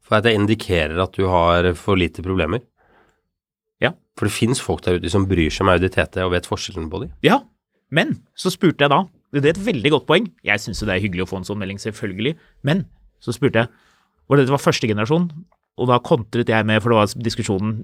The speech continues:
Speaker 2: hundre og åtti hester versus to tjuefem hester, og da er det to eksosere på to tjuefem hester, greit nok. Etter hva jeg har forstått i alle fall. <clears throat> Eh, men så spurte jeg da, men hva med tre komma to V seks?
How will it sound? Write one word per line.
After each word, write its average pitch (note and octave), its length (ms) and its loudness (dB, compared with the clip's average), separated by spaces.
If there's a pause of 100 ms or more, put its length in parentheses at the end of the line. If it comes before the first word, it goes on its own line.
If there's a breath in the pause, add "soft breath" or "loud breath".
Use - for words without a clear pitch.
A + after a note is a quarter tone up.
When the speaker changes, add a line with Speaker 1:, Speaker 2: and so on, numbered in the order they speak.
(160)
Speaker 2:
hundre A2+ 240 2
og F2+ 80 -4
åtti A2 100 -2
hester A2 240 0
versus G#2 460 0 (100)
to A#2+ 140 0 (100)
tjuefem A2 320 0
hester, G2+ 240 2
og A2 80 4
da G2+ 80 4
er G2+ 80 4
det G2 80 0
to G#2 160 -2
eksosere F#2 460 0
på G#2+ 120 -4
to F#2+ 140 -4
tjuefem G2 240 -2
hester, A2+ 240 -2
greit A2+ 160 2
nok. C#3+ 160 2 (1160 loud breath)
Etter A#2 180 0
hva G2+ 80 4
jeg G2+ 80 2
har G#2+ 60 -4
forstått A2+ 240 -2
i G#2+ 80 2
alle A2 80 2
fall. D3+ 140 2 (140)
<clears throat> - 360 0 (720 loud breath)
Eh, B2 640 4 (140)
men B2+ 100 4
så B2 80 2
spurte A#2+ 320 2
jeg A2 80 6
da, A2+ 60 6 (160)
men B2 240 4 (100)
hva G#2+ 220 6
med A#2+ 180 -2
tre G2 240 0
komma A#2 240 -2
to F#3 220 -2 (1080 soft breath)
V C3 140 6
seks? - 380 -6